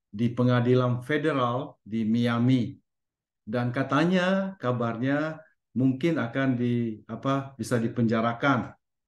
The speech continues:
Bagaimana tuh, Kobuche, keadaan di itu? Apakah tegang atau bagaimana? Ehm, bagaimana, apa yang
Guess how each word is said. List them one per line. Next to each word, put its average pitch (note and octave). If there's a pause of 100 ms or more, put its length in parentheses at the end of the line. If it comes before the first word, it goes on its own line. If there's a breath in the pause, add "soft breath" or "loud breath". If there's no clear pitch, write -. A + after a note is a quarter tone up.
(260)
Bagaimana D3+
tuh, G3
Kobuche, A#2+
keadaan A#2+
di A#2+
itu? B2
Apakah B2
tegang C3
atau G#2+
bagaimana? B2 (640)
Ehm, A2 (400)
bagaimana, C3
apa C3
yang C#3+